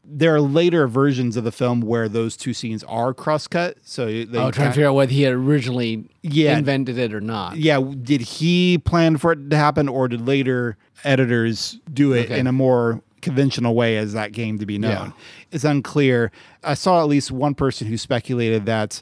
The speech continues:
Speaker 1: he filmed them this way. He didn't have to film it this way. So all the ingredients were there to do the cross-cutting. And it's possible that Edison was one, he was much more conservative in how he wanted to do filmmaking,
Speaker 2: Oh, okay.
Speaker 1: and so he could have, Porter might have been overruled.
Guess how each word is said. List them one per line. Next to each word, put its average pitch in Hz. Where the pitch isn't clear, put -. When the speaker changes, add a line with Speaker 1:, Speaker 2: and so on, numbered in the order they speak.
Speaker 1:
he 117
filmed 175
them 113
this 120
way. 107
He 127
didn't 123
have 139
to 110
film 127
it 85
this 113
way. 101
So 107
all 123
the 123
ingredients 123
were 104
there 143
to 113
do 107
the 101
cross-cutting. 101
And 120
it's 95
possible 123
that 104
Edison 120
was 101
one, 117
he 127
was 123
much 120
more 113
conservative 139
in 135
how 135
he 131
wanted 127
to 123
do 127
filmmaking, 127
Speaker 2:
Oh, 123
okay. 127
Speaker 1:
and 113
so 113
he 123
could 131
have, 117
Porter 127
might 123
have 117
been 113
overruled. 110